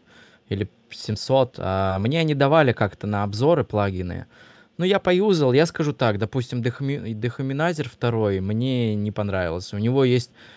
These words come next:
четкая прям харак-, харак-, характерная черта по звучанию. Ну и ты сразу понимаешь, блин, ну не для каждого проекта, а крутить,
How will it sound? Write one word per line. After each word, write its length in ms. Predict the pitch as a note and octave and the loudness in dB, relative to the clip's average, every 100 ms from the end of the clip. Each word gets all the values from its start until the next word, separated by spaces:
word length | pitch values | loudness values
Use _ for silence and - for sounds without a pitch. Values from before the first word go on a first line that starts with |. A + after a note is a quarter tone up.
| - _ | -20 _
четкая 520 | - D#3 D#3+ - C#3 | -2 2 2 2 -2
прям 280 | B2 A#2+ A2+ | 0 0 0
харак-, 260 | - A2+ G#2+ _ - | -2 -4 -4 _ -8
харак-, 260 | - A#2+ - - | -4 -4 -6 -14
характерная 760 | - A#2 A#2 - C#3+ C#3+ B2+ A2+ | -6 -2 -2 -2 0 0 0 -2
черта 400 | - A2 - B2 | -4 -6 -2 -2
по 120 | A#2 G#2+ | -2 -4
звучанию. 720 | G#2 G2+ - G#2 F#2 D#2 A#2 - - _ _ _ | -4 -6 -4 -4 -6 -10 -14 -20 -20 _ _ _
Ну 160 | A2+ B2+ | -2 0
и 280 | C3 C3 B2 | 2 0 0
ты 120 | B2 | -4
сразу 320 | - C#3+ B2+ | 0 0 0
понимаешь, 480 | A#2+ A#2 A#2+ G#2+ G2+ | -2 0 0 0 -2
блин, 400 | F#2+ A#2 A#2 G2 | 0 0 2 0
ну 40 | A2 | -2
не 140 | B2 | -4
для 140 | C3 | -4
каждого 380 | - D3 A#2+ A2+ | -2 -2 0 -4
проекта, 600 | G#2 A2 B2 A#2 - F#2 | -2 0 0 -2 -2 -2
а 60 | G2 | -2
крутить, 500 | - A#2 - C#3+ | -4 -4 -2 -4